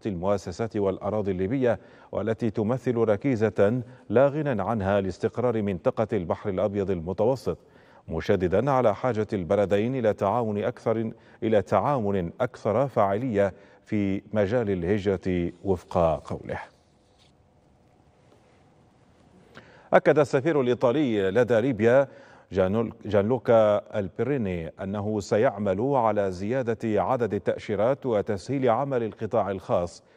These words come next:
بين البلدين لتفعيل التعاون الاقتصادي، إلى جانب دعم ومتابعة ما اتفق عليه بين رئيسي الوزراء.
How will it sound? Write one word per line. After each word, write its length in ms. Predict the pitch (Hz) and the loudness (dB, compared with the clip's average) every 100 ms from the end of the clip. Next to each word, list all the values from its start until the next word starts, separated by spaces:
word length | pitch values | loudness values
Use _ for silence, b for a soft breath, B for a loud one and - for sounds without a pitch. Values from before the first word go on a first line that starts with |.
| b - | b -10
بين 180 | 85 | -6
البلدين 640 | 85 80 92 90 117 143 151 B B B | -4 0 0 2 2 0 -2 B B B
لتفعيل 560 | 120 139 147 113 160 165 | 0 2 2 2 2 0
التعاون 500 | 147 120 143 139 123 | 2 2 2 0 -2
الاقتصادي، 840 | 113 113 - 107 113 131 90 73 b b b | -2 -4 -6 -2 -2 -2 -4 -10 b b b
إلى 200 | 95 92 | 0 0
جانب 600 | 82 113 101 90 104 127 | 2 2 2 -2 -2 0
دعم 220 | 117 95 110 127 | 0 0 -2 -2
ومتابعة 760 | 92 90 104 110 98 127 117 120 | 0 0 0 0 2 0 -2 -2
ما 200 | 110 101 | -2 -2
اتفق 500 | 101 - 123 120 113 | -4 -8 -4 -2 0
عليه 440 | 101 95 120 107 | 2 0 -2 -4
بين 420 | 95 117 107 101 104 104 | -2 -4 -2 -4 -4 -2
رئيسي 720 | 104 98 92 107 98 92 - - | -2 -2 -6 -4 -2 -4 -6 -6
الوزراء. 520 | 92 90 90 80 | -4 -2 -2 -4